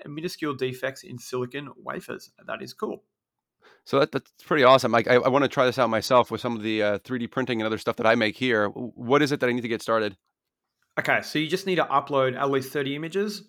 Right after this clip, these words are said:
Speaker 1: for the process you want to visually inspect, such as machine parts, manufactured parts, you know, your three D model printer.
Speaker 2: <laughs>
Speaker 1: Label those images as normal or anomaly to begin training the model. The service is then gonna analyze these images from your cameras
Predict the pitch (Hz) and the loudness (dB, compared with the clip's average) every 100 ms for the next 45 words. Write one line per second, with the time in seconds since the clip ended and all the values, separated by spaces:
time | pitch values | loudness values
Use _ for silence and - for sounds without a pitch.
0 | _ 143 135 135 135 135 175 - - 131 | _ -6 -6 -2 -4 -4 -8 -8 -14 -10
1 | 123 123 123 131 131 123 120 - 170 - | -10 -10 -8 -6 -6 -8 -8 -4 -6 -6
2 | _ - - _ _ _ - 139 135 127 | _ -20 -20 _ _ _ -4 -2 -2 -4
3 | 127 131 143 127 120 123 123 131 127 131 | -4 -6 -4 -4 0 4 4 2 -4 -10
4 | 127 123 120 127 127 113 - 127 131 135 | -8 -6 -6 -6 -4 -6 -4 -8 -6 -6
5 | - 135 127 131 123 - 127 127 127 - | -2 0 2 0 -2 -6 -6 -4 -4 -6
6 | 135 131 190 - - - 113 - - _ | -10 -6 -8 -8 -14 -14 -14 -16 -20 _
7 | - 160 175 175 160 170 175 175 135 123 | 4 6 6 6 4 2 2 0 0 -2
8 | 139 147 180 208 180 - 139 139 139 131 | -2 -2 0 2 0 -2 2 4 4 2
9 | 135 151 180 202 196 202 - 127 123 127 | 0 -2 0 0 0 -6 -14 -12 -8 -8
10 | - 120 120 113 107 104 - _ _ _ | -4 -4 -4 -6 -6 -8 -14 _ _ _
11 | _ _ _ - 127 160 156 151 139 151 | _ _ _ -14 -2 0 0 -6 -8 -6
12 | 151 135 - 151 156 147 135 135 135 139 | -4 -6 -2 -2 0 0 0 -2 -2 -4
13 | 143 143 139 - - 175 - 131 131 127 | -6 -6 -8 -8 -8 -6 -4 -2 0 -2
14 | 123 123 | -2 -6